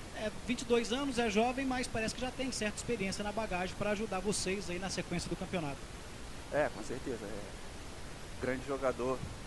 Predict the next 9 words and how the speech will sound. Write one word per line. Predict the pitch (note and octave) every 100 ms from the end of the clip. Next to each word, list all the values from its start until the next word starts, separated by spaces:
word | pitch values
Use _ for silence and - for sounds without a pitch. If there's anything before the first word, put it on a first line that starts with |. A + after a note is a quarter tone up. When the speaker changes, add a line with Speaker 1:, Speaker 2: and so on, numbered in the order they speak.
| - -
Speaker 2:
é, | A2+ G#2+ G2+ G2 F2+
atuou | G2 A#2 A2+
por | A2
grandes | G#2 A2 G#2+ -
clubes. | A#2 A2+ - - - - -
Vai | D3
ser | A3
bem | G#3
recebido, | A3 G#3 E3+ D3